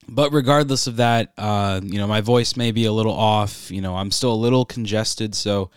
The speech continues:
uh, you'll have to excuse that for this episode. Uh, I'm sure by the time next week's episode is out, I'll be a lot better, uh, which, by the way,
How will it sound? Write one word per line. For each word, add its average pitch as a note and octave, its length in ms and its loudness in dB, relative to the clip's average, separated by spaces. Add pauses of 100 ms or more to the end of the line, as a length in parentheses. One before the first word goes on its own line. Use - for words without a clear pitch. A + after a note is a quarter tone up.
(440)
uh, F2+ 260 -6
you'll F#2+ 160 -6
have A#2 240 -4
to A2 160 -6
excuse G2+ 540 -4
that F#2 280 -6
for F#2+ 300 -6
this F#2 320 -6
episode. F#2+ 540 -6 (400)
Uh, G2 180 -4
I'm B2 80 0
sure D#3 240 2
by C#3 160 4
the A#2 140 -4
time A#2 340 0
next A2 240 -4
week's A2 220 -6
episode G2+ 500 0
is F#2 140 -2
out, G2 320 0 (440)
I'll F#2 260 -2
be G2 140 -2
a G2+ 60 0
lot G2 300 0
better, G2 340 0 (400)
uh, F2+ 160 -6
which, F2+ 220 -8
by A2 160 -2
the G#2 100 -4
way, G2+ 320 -6